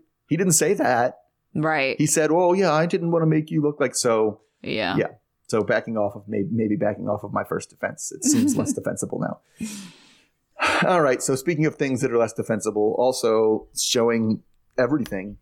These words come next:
Speaker 1: in Gino and Jasmine's scenes
Speaker 2: Oh,
Speaker 1: is
Speaker 2: God.
Speaker 1: not defensible.
Speaker 2: It was a lot. Hearing what we heard,
Speaker 1: Yeah.
Speaker 2: I'm just like,
Speaker 1: Yes.
Speaker 2: "Oh, God."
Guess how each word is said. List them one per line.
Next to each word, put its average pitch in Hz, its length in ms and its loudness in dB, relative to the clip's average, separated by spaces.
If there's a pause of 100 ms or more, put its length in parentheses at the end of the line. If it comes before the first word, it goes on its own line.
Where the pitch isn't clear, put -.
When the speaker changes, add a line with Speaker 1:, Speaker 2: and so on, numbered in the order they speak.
(120)
Speaker 1:
in 110 200 0
Gino 104 260 -2
and 98 100 0
Jasmine's 104 420 0
scenes 98 320 -2
Speaker 2:
Oh, 175 100 2
Speaker 1:
is 165 100 0
Speaker 2:
God. 156 360 0
Speaker 1:
not 151 200 4
defensible. 110 540 -2
Speaker 2:
It 220 180 0
was 185 460 0
a 170 100 0
lot. 202 500 0
Hearing 311 460 0
what 294 140 0
we 285 160 0
heard, 254 540 4
Speaker 1:
Yeah. - 120 2
Speaker 2:
I'm 190 200 0
just - 160 0
like, 156 220 4
Speaker 1:
Yes. 139 240 0
Speaker 2:
"Oh, 160 60 0
God." 147 340 2